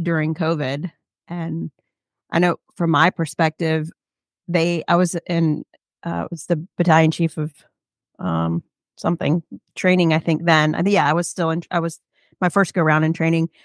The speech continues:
and they, they sent us all home. And I thought for sure I would like that. I hated it. I, I hated it. I felt so isolated. I felt like I wasn't part of the team, that we, we couldn't communicate very well because, you know, Zoom and all that stuff, like, wasn't,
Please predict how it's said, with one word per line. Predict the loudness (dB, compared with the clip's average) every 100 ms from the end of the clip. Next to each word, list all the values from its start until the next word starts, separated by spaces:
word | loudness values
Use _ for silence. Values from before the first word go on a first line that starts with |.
| _ _ _
and | 0 2
they, | 2 -2 -2
they | 2 2
sent | 2 0
us | 2
all | 0
home. | 0 0 0 -2 -4 _ _ _ -2
And | 0 0 -4 _ _ _
I | -2 -2
thought | 0 -2 -2
for | -6
sure | -2 2 2
I | 2
would | 0
like | 0 -2 -2
that. | -2 -2 -2
I |
hated | -6 -4 -2 -2 -2
it. | -4 -2
I, | -2 0
I | 0 0
hated | 0 -2 0
it. | 0
I | -2
felt | -2 -2 -2
so | -2 0
isolated. | 2 0 0 0 0 -2
I | -2 -2
felt | -4 -4
like | -4 -2
I |
wasn't | -2 -2 0
part | 0 -2
of |
the | -4
team, | 0 2 4 2
that | 0 -2 -6 _ _ _ -6
we, | -6 -4
we | -6
couldn't | -6 -2 0 0 -2 _ _
communicate | 0 2 4 2 0 0
very | 0 2
well | 4 6 6 4
because, | -2 -6 -8 -10
you | -6
know, | -4 -4
Zoom | 0 2 2 -2
and | 0
all | 0 2
that | 0
stuff, | -2 -4 -2
like, | -4 -2
wasn't, | -2 -2